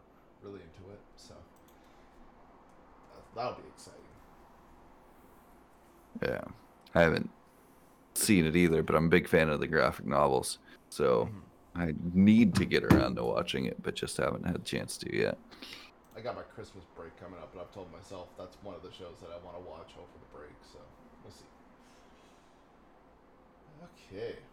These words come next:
Speaker 1: well, that's it for the news segment. Let's take a quick break, and then we're gonna come back and, uh, review a few movies, including, um, Armageddon Time and a couple shows like Willow and Blockbuster.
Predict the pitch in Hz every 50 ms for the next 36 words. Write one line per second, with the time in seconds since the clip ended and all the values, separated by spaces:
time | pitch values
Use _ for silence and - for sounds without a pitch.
0 | - - 87 110 123 135 131 - - 120 127 151 - - 180 - - - 143 135
1 | 123 117 113 107 104 98 98 101 104 107 113 123 120 - - 107 95 92 90 -
2 | 98 98 98 98 101 104 120 143 151 - - - - - 135 127 127 127 127 127
3 | - - 117 104 98 - - - - - - 135 151 - - - - - - -
4 | 107 104 110 120 120 101 92 98 104 - - - - 98 95 101 101 101 101 98
5 | 104 104 101 - - 104 101 98 98 95 92 90 90 90 - - - - - 98
6 | 95 98 98 98 101 101 101 104 101 98 107 104 104 101 101 101 104 104 104 104
7 | 107 104 101 101 104 104 95 107 110 110 113 113 110 110 113 113 113 120 123 -
8 | - - - - - 127 123 120 127 131 - - - - - - - - - -
9 | 104 101 98 95 98 98 98 95 95 92 92 92 90 85 90 95 95 - - -
10 | 85 85 - - - - - - - - - - - - - - - - - -
11 | - - 104 101 98 104 98 101 104 101 98 98 98 - 110 104 104 101 101 101
12 | 104 104 101 101 92 87 87 - 101 101 - - - - - - 110 107 104 104
13 | 101 101 104 107 104 - - - - - - 104 104 101 101 98 95 95 92 90
14 | 87 - - - - 98 101 101 - - 110 101 - - 113 110 107